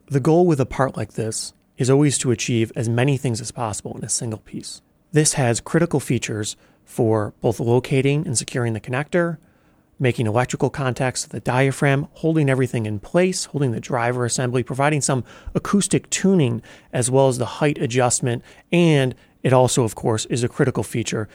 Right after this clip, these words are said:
that gives you your aesthetic finish on the outside. With machining, there's nearly unlimited ways to achieve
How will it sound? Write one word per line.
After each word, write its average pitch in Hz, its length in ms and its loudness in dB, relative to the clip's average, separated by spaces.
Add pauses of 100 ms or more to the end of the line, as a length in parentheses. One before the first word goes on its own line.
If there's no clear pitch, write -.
(200)
that 113 160 -2
gives 113 220 0
you 117 80 2
your 107 240 0
aesthetic 104 440 -6
finish - 380 -8 (140)
on 127 100 -8
the 104 100 -4
outside. 101 500 -6 (100)
With 135 160 0
machining, 135 640 2
there's 131 160 2
nearly 139 420 2
unlimited 135 520 2
ways 107 360 0
to - 140 -6
achieve 110 340 -2